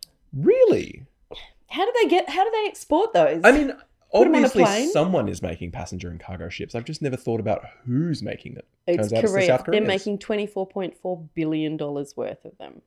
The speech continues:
Speaker 1: Billion with a B.
Speaker 2: Mind you, I don't know how, what they cost.
Speaker 1: How many ships is that?
Speaker 2: Have
Speaker 1: How much
Speaker 2: you
Speaker 1: would you
Speaker 2: gone
Speaker 1: pay for a big
Speaker 2: cruising?
Speaker 1: ship?
Speaker 2: Should I cruise?
Speaker 1: Um,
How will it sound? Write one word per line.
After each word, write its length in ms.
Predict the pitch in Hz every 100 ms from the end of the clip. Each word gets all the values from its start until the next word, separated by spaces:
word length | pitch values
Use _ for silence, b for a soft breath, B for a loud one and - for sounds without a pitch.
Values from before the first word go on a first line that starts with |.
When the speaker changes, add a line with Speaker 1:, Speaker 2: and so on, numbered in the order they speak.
| 107 107 _ _
Speaker 1:
Billion 460 | 110 139 139 98 90
with 80 |
a 60 | 107
B. 320 | 98 98 -
Speaker 2:
Mind 180 | 180 170
you, 80 | 170
I 40 | 165
don't 160 | 151
know 80 | 139
how, 180 | 143 135 _
what 160 | 160 -
they 80 | 139
cost. 300 | - - -
Speaker 1:
How 80 |
many 100 | 127
ships 220 | 110 - -
is 80 |
that? 180 | - - _ _ _
Speaker 2:
Have 140 | 127
Speaker 1:
How 40 | 160
much 80 |
Speaker 2:
you 40 | 440
Speaker 1:
would 100 | -
you 40 | 554
Speaker 2:
gone 80 | 587
Speaker 1:
pay 40 |
for 140 | -
a 20 | 196
big 140 | 185
Speaker 2:
cruising? 160 | 190 285
Speaker 1:
ship? 180 | 587 -
Speaker 2:
Should 180 | - 285
I 120 | 294
cruise? 600 | - 202 190 277 523 -
Speaker 1:
Um, 560 | 165 185 190 196 196